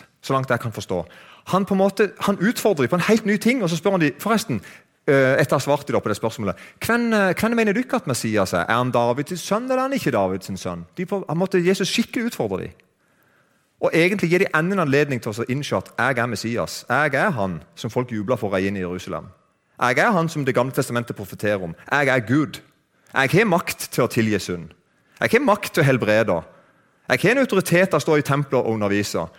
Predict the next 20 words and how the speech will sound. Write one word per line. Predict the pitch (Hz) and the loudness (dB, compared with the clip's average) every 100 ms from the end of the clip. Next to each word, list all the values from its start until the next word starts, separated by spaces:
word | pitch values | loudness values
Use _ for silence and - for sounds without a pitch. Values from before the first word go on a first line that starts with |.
| - - | -20 -4
Det | 104 | 2
er | 131 226 | 4 4
meg | 208 165 196 170 104 | 4 4 4 2 0
som | 135 | -4
skal | 127 | -2
skille | 135 - 135 127 151 | 0 4 4 6 4
folk | - 143 139 | 2 0 0
i | 120 | -6
to | 101 131 123 - | -6 -6 -6 -8
til | 98 | -6
slutt, | 104 - - - _ _ - | -6 -6 -14 -20 _ _ -2
innenfor | 127 131 127 123 | 0 2 0 -4
og | - | -6
utenfor. | - 110 - 90 - _ _ _ _ _ _ - | -4 -4 -2 -8 -8 _ _ _ _ _ _ -2
Det | |
er | 107 180 156 | 2 2 2
jeg | 170 | 0
som | 165 | 0
er | 131 | 0
herre. | 104 101 | 0 0